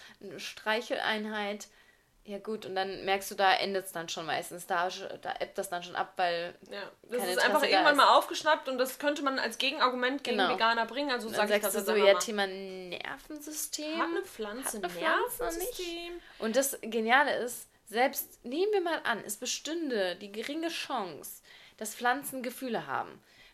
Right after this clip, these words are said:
Speaker 1: Dass es vielleicht echt schlimm ist, was wir den, dem Hafer antun. Der, der leidet, der Hafer. Eventuell. Ja, sind wir uns nicht sicher. Sagen wir
Speaker 2: <laughs>
Speaker 1: fünfzig-prozentige Chance.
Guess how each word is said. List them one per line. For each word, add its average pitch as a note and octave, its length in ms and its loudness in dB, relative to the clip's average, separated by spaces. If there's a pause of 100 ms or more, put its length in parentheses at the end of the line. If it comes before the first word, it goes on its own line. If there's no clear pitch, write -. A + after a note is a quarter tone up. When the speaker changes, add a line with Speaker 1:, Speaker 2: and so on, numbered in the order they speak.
Speaker 1:
Dass A3 160 -6
es A#3+ 140 -4
vielleicht D4 280 2
echt - 220 -6
schlimm D#4 240 -2
ist, - 160 -4
was G3+ 180 -6
wir G3+ 100 -4
den, F#3 320 -6
dem G3+ 200 -6
Hafer G3 380 4
antun. D#3+ 500 -8
Der, A#2+ 200 -2
der A3+ 160 0
leidet, B3 380 4
der D#3 140 -6
Hafer. - 460 -4
Eventuell. A#3+ 720 0 (320)
Ja, D#4 200 4
sind E4+ 120 -2
wir F#4+ 80 2
uns F#4+ 100 -2
nicht E4 140 -4
sicher. G#3 240 -2
Sagen B3+ 160 4
wir E4 100 -2
Speaker 2:
<laughs> - 0 -
Speaker 1:
fünfzig-prozentige D4 760 -2
Chance. G3 480 -4